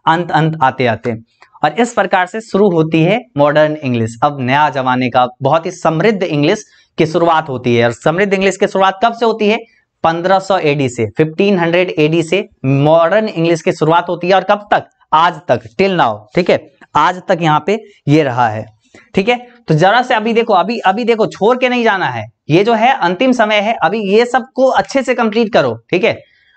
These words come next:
देखो, हम जानते हैं कभी कभी बोर हो जाता है, कभी कभी टॉपिक आपको ऐसा लगता होगा कि नहीं, ये टॉपिक क्या याद कर रहे हैं, लेकिन देखो, कहीं ना कहीं आपके एग्जाम के लिए इंपॉर्टेंट है। ये आप, आप नहीं समझोगे तो और कौन समझेगा?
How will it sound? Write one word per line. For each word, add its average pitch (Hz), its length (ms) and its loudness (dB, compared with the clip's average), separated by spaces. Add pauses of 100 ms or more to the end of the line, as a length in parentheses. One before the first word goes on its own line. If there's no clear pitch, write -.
(760)
देखो, 151 180 2
हम 170 100 -2
जानते 151 340 0
हैं 117 140 0
कभी 135 220 0
कभी 170 180 2
बोर 156 260 2
हो 147 160 2
जाता 123 280 0
है, 113 60 0
कभी 131 200 0
कभी 160 180 0
टॉपिक 160 380 0
आपको 165 260 0
ऐसा 160 180 0
लगता 160 280 0
होगा 160 260 0
कि 165 120 -4
नहीं, 151 240 2
ये 143 160 2
टॉपिक 156 400 -2
क्या 147 220 2
याद 120 320 -2
कर 117 100 0
रहे 113 80 2
हैं, 113 80 2
लेकिन 143 300 0
देखो, 156 220 0
कहीं 151 240 -2
ना 170 100 0
कहीं 165 180 0
आपके 151 220 0
एग्जाम 143 340 0
के 156 80 -2
लिए 151 120 4
इंपॉर्टेंट 135 420 -2
है। 135 100 -6
ये 147 80 2
आप, 147 140 0 (160)
आप 170 220 2
नहीं 190 120 -4
समझोगे 180 360 0
तो 170 100 0
और 147 100 2
कौन 127 200 -2
समझेगा? 107 500 -8